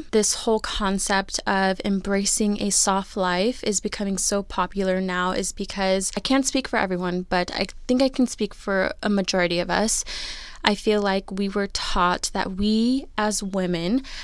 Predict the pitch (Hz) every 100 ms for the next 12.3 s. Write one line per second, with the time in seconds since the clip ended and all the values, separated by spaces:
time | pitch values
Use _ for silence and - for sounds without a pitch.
0 | - - - 214 196 202 - 202 - 185
1 | 185 - 196 190 190 - - 180 185 180
2 | - - 180 180 175 - - - - -
3 | - 185 175 - 208 214 196 185 180 190
4 | 220 247 240 226 226 220 220 202 185 -
5 | - 220 196 196 190 185 185 - - -
6 | 208 208 208 208 190 208 - 247 233 233
7 | - 208 208 196 190 185 180 - 185 -
8 | 202 220 214 208 196 - 185 - 175 -
9 | - 254 254 254 233 196 190 190 - 196
10 | 190 185 185 196 185 185 180 196 233 226
11 | - - 202 185 180 180 - 226 220 208
12 | 226 214